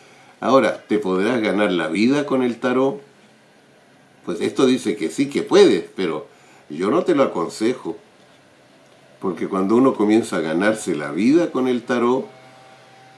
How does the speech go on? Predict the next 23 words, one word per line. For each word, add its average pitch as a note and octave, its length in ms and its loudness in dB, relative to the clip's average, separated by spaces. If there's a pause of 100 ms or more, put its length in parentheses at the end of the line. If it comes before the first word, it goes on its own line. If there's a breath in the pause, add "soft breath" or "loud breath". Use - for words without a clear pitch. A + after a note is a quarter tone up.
(160)
pues A2+ 180 -6
el G#2+ 140 0
tarot A2 260 0
se B2+ 120 -2
prostituye. F2+ 760 -6 (1120)
Ya A2+ 180 0
no A2+ 160 4
es, C#3 240 2 (280 soft breath)
ya A2+ 120 0
no A2+ 140 2
tiene C3 260 2
la A2+ 160 0
pureza. G2 560 -2 (600 soft breath)
Lo A#2+ 140 2
sagrado D3+ 760 4 (800)
debe B2 260 4
ser A2+ 220 0
gratis. F#2+ 720 -4 (1000)
La A#2 120 2
igle-, B2+ 360 4
la B2 100 4
iglesia, B2 720 2 (960)
pues, G2+ 140 -4